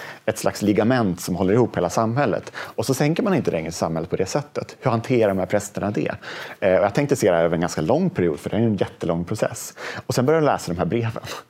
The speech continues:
och se att revolution, revolution, revolutionen.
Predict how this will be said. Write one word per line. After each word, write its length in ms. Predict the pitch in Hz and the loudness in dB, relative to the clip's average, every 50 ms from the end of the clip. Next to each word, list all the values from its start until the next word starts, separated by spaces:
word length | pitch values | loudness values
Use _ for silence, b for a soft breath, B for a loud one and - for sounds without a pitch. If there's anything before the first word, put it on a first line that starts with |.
| B B B B B 180 | B B B B B -2
och 120 | 135 131 - | -2 0 2
se 140 | - 127 | 4 2
att 140 | 107 98 101 - B B B B B - | 2 2 -2 -6 B B B B B -4
revolution, 640 | - 98 113 98 92 95 92 - - 101 113 127 147 - - - - - B B B B | 0 0 2 4 4 2 2 4 2 2 2 2 0 -2 -4 -8 -10 -12 B B B B
revolution, 800 | - 123 117 107 98 90 92 98 - - 110 101 131 139 139 151 - - B B B B - | 2 4 4 4 4 4 2 4 4 4 4 4 2 2 2 0 -2 -4 B B B B 0
revolutionen. 840 | 135 127 90 90 104 - - - 123 113 127 143 143 160 165 151 | 0 2 2 2 0 2 2 2 4 4 2 2 0 0 0 -2